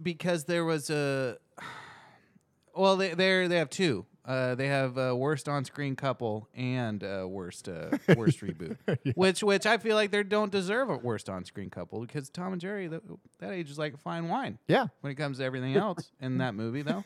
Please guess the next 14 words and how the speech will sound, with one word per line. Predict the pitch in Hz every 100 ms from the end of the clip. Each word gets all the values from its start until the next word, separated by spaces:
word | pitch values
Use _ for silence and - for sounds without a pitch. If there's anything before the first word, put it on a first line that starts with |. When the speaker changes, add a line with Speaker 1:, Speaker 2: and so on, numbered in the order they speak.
| -
Speaker 2:
<laughs> | - 180 139 139
Col-, | 143
Speaker 1:
It | 151 151
ages | 151 160
Speaker 2:
Col-, | 143
Speaker 1:
like | 147
vinegar. | 175 190 175
Speaker 2:
Colin | - 131 127
Jost | 127 135 -
and, | 135 127 123
uh, | 120 113 107 85
Priyanka | 127 117 127 120
Chopra. | 123 131 156 175 - _ _ -
Chopra? | 196 - 185